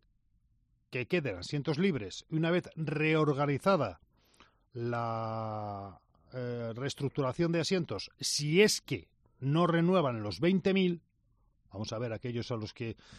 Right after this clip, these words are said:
se les regaló el carnet cómo, eh, responden. Yo imagino que, ya que eran los, entre comillas, nueve mil de siempre, van a estar ahí sí o sí, porque si han estado comiéndose lo que se han tenido que comer en segunda,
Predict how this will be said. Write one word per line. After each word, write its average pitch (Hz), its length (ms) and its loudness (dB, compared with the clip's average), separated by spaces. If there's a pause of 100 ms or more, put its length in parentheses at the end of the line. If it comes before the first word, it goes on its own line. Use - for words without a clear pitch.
(160)
se 120 180 -6
les 107 140 -6
regaló 110 260 -6
el 117 80 -6
carnet 123 380 -6
cómo, 139 440 -2 (100)
eh, 120 380 -6
responden. 139 680 -4
Yo 101 100 -8
imagino 101 360 -8
que, 110 220 -12 (280)
ya 123 180 -2
que 135 140 -4
eran 120 240 -2
los, 110 260 -6 (320)
entre 131 280 -4
comillas, 135 420 -4
nueve 110 220 -4
mil 127 180 -4
de 135 80 -2
siempre, 135 420 -2 (540)
van 123 260 -4
a 123 60 -4
estar 107 240 -6
ahí 139 260 -6 (100)
sí - 380 -6 (180)
o - 120 -6
sí, - 280 -2 (300)
porque - 240 -14
si - 180 -6
han 120 80 -4
estado 127 300 -2
comiéndose 131 680 -4
lo 139 240 2
que 117 120 -4
se - 100 -4
han 139 120 -2
tenido 139 280 -2
que 127 80 -4
comer 139 220 -2
en 131 80 -2
segunda, 139 420 -2